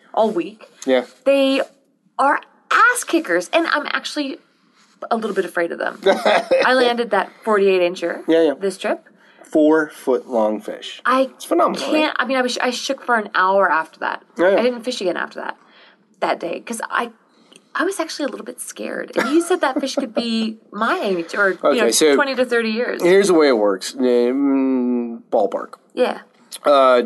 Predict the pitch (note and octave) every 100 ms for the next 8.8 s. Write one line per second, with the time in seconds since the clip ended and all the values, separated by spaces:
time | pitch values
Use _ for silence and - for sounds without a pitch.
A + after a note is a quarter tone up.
0 | A2+ C3 D3+ D#3 F3 D#3+ C3 A#2+ A#2 A2+
1 | - D3 D#3 E3 - C3 B2 A#2+ A#2+ -
2 | - D#3 E3 C#3 A2+ D#2+ A#2+ A3+ B3 -
3 | D#2+ - - - _ C#3 C3 C3+ C3+ -
4 | - C#3 B2+ C3 B2 G#2+ D#2 - - -
5 | - C3 A#2+ - D#3 E3 G#3+ A3 - D3
6 | C#3+ C#3 C#3 C#3 C3+ C3+ C3+ B2+ - D#3
7 | D3+ D3+ _ _ - - D#3 C#3+ A2+ G#2
8 | D3 C4 C4 A#2+ B2+ D#3 G#3+ -